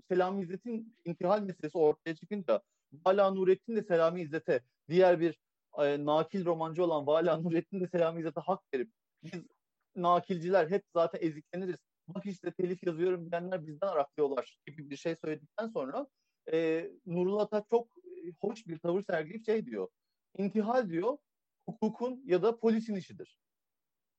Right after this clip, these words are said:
Yani bir eleştirme olarak ben bir eser alıntı mıdır, çalıntı mıdır, adapte midir umursamam. Ben eserin diline bakarım, eserin geçtiğine bakarım. Ve şunu söylüyorum hala diyor.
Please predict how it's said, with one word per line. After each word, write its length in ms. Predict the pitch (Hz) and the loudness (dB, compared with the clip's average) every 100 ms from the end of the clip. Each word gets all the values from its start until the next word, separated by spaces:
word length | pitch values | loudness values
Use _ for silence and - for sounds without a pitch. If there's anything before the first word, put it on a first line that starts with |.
| - | -2
Yani 260 | 156 170 165 | 2 2 0
bir 120 | 254 | 2
eleştirme 520 | 208 196 - 190 214 | 4 4 2 -6 -4
olarak 320 | 226 151 147 _ | 2 4 2 _
ben 300 | 143 233 - _ _ 151 | -2 -2 -8 _ _ -4
bir 140 | 202 | -2
eser 440 | 233 185 226 190 - _ _ _ _ _ | 0 0 4 2 2 _ _ _ _ _
alıntı 400 | 147 160 180 226 | 2 2 0 0
mıdır, 260 | 226 175 131 | 0 0 0
çalıntı 360 | 156 151 160 226 | 0 0 0 -2
mıdır, 280 | 233 151 - | -2 -2 -6
adapte 420 | 143 143 156 - | -8 -6 -6 -6
midir 320 | 240 160 190 202 _ - | -8 -6 -10 -12 _ -6
umursamam. 600 | 196 190 196 175 123 - _ - | -6 -4 -4 -4 -6 -10 _ -10
Ben 240 | 160 226 226 | -2 -2 -2
eserin 400 | 185 202 208 160 | -2 -2 -2 -6
diline 220 | 165 180 | -6 -6
bakarım, 380 | 160 - 101 98 _ | -6 -8 -10 -12 _
eserin 260 | - 175 | -10 -8
geçtiğine 560 | 165 151 - 151 170 147 | -6 -8 -12 -10 -10 -10
bakarım. 300 | - 110 92 _ _ - 185 | -8 -8 -8 _ _ -16 -12
Ve 40 | |
şunu 220 | 208 226 | -6 -4
söylüyorum 540 | 226 202 185 202 165 131 | 0 0 2 0 0 -2
hala 360 | 113 110 101 | -2 -2 -4
diyor. 200 | 101 98 | -6 -10